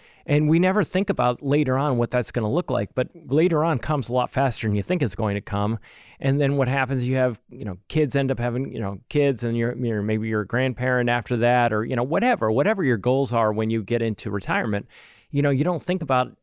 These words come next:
how much money you're gonna need, and the fact that you're not gonna be working and you're not going to be able to work maybe, maybe you're not gonna have the mental faculties to do that, or maybe you're not gonna have the physical stamina to do the work that you do right now. But that was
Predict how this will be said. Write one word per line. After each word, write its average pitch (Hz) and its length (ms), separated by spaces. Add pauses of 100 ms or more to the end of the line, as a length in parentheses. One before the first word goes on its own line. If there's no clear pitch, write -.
how - 220
much 160 220
money 143 200
you're 127 120
gonna 120 180
need, 135 300
and 110 100
the 110 40
fact 139 280
that 135 80
you're 110 120
not 139 220
gonna 135 140
be 110 80
working 120 420
and 113 60
you're 113 100
not 139 200
going 135 240
to 107 80
be 123 220
able 120 180
to 98 80
work 101 260
maybe, 107 380 (540)
maybe 131 180
you're 139 100
not 135 140
gonna 131 140
have 113 160
the 123 120
mental 120 500
faculties 107 680
to 117 120
do 110 180
that, 98 240
or 98 60
maybe 117 240
you're 123 80
not 117 160
gonna 117 140
have 110 100
the 101 80
physical 117 420
stamina 107 540
to 92 120
do 104 200
the 104 100
work 107 240
that 104 180
you 104 100
do 95 300 (520)
right 120 200
now. 98 280 (540)
But 139 180
that 170 260
was 170 360